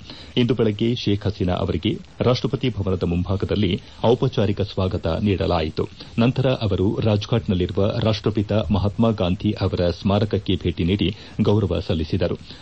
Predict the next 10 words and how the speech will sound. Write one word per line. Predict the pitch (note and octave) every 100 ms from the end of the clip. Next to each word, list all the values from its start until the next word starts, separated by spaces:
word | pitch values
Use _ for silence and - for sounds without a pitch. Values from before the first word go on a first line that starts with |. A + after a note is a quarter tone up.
| -
ತಮ್ಮ | C3 C#3
ಭೇಟಿಯ | D3 G#2 G2+ G#2+
ವೇಳೆ | F2+ F2 F#2 G#2
ಶೇಖ್ | - G2+ G2+
ಹಸೀನಾ | G2 F2 E2+
ಅವರು | F2+ - E2 - - -
ರಾಷ್ಟಪತಿ | B2 A#2+ B2+ G#2 C3 B2+
ದ್ರೌಪದಿ | G2+ F2 E2+
ಮುರ್ಮು | F2 E2+ F2
ಮತ್ತು | E2 D2+ G2+